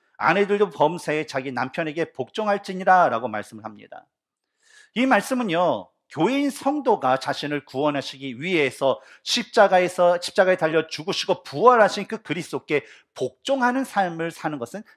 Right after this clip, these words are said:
당연하다라고 말씀을 하고 있는 거예요. 또한 이렇게 교회가 구주이신 그리스도에게 복종하는 것이 마땅한 것처럼 아내가,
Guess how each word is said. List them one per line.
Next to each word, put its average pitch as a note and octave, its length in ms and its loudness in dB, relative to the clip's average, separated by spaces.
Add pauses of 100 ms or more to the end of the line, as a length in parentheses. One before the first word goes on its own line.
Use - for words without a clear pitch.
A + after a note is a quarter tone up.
(100)
당연하다라고 G#3+ 1120 2
말씀을 B2 380 -10
하고 C3+ 140 -14
있는 A2+ 200 -14
거예요. A#1+ 220 -18 (800)
또한 A#3+ 420 8
이렇게 G3+ 580 2 (220)
교회가 F#3+ 600 8
구주이신 E3 580 -4
그리스도에게 D3+ 560 -4
복종하는 A3 460 -2
것이 F#3+ 300 -4
마땅한 C#4+ 600 2
것처럼 D#3 680 4 (600)
아내가, F3 840 2